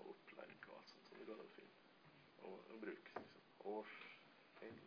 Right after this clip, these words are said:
sånn årsbibel og mange ting som, eh, ligger der for oss hvis vi vil. Og det går jo også an å gjøre litt i fellesskap, da. Eh, Inge snakket om at jeg var en pådriver for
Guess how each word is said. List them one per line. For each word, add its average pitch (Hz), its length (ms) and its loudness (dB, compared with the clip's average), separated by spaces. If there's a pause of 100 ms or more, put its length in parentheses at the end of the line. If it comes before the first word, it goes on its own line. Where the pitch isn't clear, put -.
(160)
sånn 95 120 6
årsbibel - 800 6
og - 80 -2 (920)
mange 151 200 12
ting 143 180 12
som, 123 360 10
eh, 113 120 12
ligger 110 200 12
der 90 160 12 (100)
for - 120 10
oss - 240 0
hvis - 240 2
vi 110 160 8
vil. 101 220 6 (2500)
Og 143 120 12
det 151 100 12
går 160 140 12
jo 120 100 12
også 110 240 12
an 107 100 12
å 107 120 12
gjøre 104 240 12
litt - 180 4
i - 80 4
fellesskap, - 720 6
da. - 60 0 (1700)
Eh, 110 380 6 (1700)
Inge 104 180 8
snakket 110 220 10
om 104 80 10
at 98 80 10
jeg 107 120 12
var 104 80 12
en 104 80 10
pådriver 104 640 12
for 95 200 4